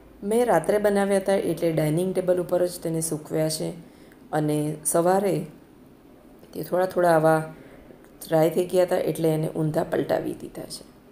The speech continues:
હવે દસેક વાગ્યાના તડકામાં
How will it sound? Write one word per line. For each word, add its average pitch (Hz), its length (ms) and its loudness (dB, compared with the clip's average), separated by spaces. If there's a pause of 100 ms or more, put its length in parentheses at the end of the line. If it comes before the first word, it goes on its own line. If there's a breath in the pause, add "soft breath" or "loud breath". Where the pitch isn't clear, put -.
(2250)
હવે 220 320 0
દસેક 190 440 2
વાગ્યાના 185 400 2
તડકામાં 175 720 0